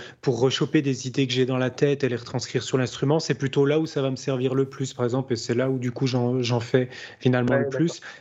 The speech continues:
Speaker 1: Mais j'ai pas trop les situations, par exemple, en groupe, euh, de me retrouver, tiens, il y a, il y en a, il y a l'autre gratteux qui lance une, une, euh, une grille d'accords et voilà, essayer de voir qu'est-ce que c'est, et cetera.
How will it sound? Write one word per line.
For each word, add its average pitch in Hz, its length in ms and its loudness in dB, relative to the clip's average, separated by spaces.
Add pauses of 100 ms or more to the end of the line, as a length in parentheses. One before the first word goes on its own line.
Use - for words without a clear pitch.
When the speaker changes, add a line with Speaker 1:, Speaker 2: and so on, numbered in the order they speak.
Speaker 1:
Mais 127 80 2
j'ai 131 120 4
pas 165 100 4
trop 180 160 2
les 175 80 6
situations, 160 600 -2
par 139 180 0
exemple, 147 340 0
en 131 100 2
groupe, 143 420 -2
euh, 120 140 2 (340)
de 120 180 2
me 123 100 0
retrouver, 127 520 2
tiens, 131 180 -2
il 123 60 2
y 123 40 2
a, 120 260 2
il 120 60 0
y 120 60 0
en 123 80 0
a, 123 340 2
il 120 60 -2
y 123 80 2
a 120 40 0
l'autre 123 180 0
gratteux 123 340 2
qui 135 160 -2
lance 123 280 -2
une, 123 340 2 (380)
une, 120 280 2
euh, 117 440 2
une 123 120 2
grille 123 200 2
d'accords 127 540 2
et 117 300 2
voilà, 117 240 2
essayer 120 240 2
de 113 80 -2
voir 120 240 0
qu'est-ce - 160 -6
que 123 100 -2
c'est, 123 200 2
et 120 40 0
cetera. 131 360 0